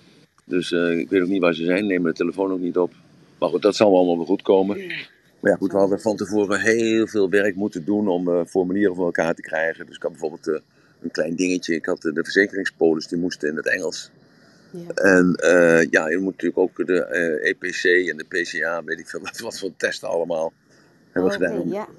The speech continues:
Speaker 2: ja.
Speaker 1: En die moest ook in het Engels allemaal zijn, dus dat, dat was dan niet zo'n probleem, maar het moest wel gevraagd worden.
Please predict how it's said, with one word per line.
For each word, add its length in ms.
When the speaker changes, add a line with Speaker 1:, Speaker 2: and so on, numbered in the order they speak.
Speaker 2:
ja. 260
Speaker 1:
En 100
die 160
moest 180
ook 140
in 60
het 100
Engels 260
allemaal 200
zijn, 360
dus 160
dat, 120
dat 140
was 160
dan 120
niet 140
zo'n 140
probleem, 400
maar 100
het 100
moest 160
wel 140
gevraagd 440
worden. 220